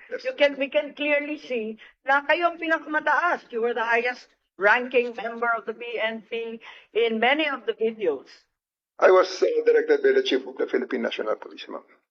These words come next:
Speaker 2: Yes, uh, perhaps, uh, um, our Chief P N P can explain, bakit yung C I D G ang naging lead? Eh, samantalang investigasyon ang dapat, ah, mission nila.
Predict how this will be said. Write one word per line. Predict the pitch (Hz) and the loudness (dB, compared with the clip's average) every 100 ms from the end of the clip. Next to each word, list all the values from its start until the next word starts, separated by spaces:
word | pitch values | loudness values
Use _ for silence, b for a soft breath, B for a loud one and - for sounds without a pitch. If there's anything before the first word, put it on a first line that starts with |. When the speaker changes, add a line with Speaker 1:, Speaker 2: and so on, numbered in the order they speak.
| _ _ _ - | _ _ _ 2
Speaker 2:
Yes, | 269 302 - | 2 2 0
uh, | 262 - | 2 2
perhaps, | - 240 226 254 - - | 2 2 2 -2 -6 -8
uh, | 240 214 208 202 202 202 B B - | -4 -2 0 0 -2 -6 B B -2
um, | 214 202 196 196 185 185 185 185 | 2 4 4 4 2 -4 -16 -8
our | - 180 196 | -4 -2 -4
Chief | - 202 - | -8 -14 -10
P | 202 | -8
N | 180 190 | -8 -12
P | 196 226 | -12 -12
can | 226 196 | -10 -10
explain, | - - - 180 202 254 247 | -12 -18 -6 -4 -2 -2 2
bakit | 269 - - | 2 0 -8
yung | 349 | -8
C | 330 311 | 0 2
I | 285 269 | 2 0
D | 233 247 214 | -4 -6 -4
G | 226 233 | -2 0
ang | 190 208 202 | 0 -2 -2
naging | 196 202 208 | -4 -4 -6
lead? | 196 196 202 - - B B B | -6 -8 -10 -12 -16 B B B
Eh, | 220 | 0
samantalang | 247 254 262 269 233 226 233 | 2 2 0 0 -2 -2 -4
investigasyon | 220 214 214 - - 208 - - 190 | -6 -4 -4 -4 -2 -2 -4 -6 -6
ang | 147 185 | -6 -6
dapat, | 180 175 175 175 _ 170 | 0 0 0 -4 _ -2
ah, | 160 156 156 B B - | 2 2 0 B B -8
mission | 190 185 208 180 | -6 -2 -2 0
nila. | 175 156 127 | 0 0 -2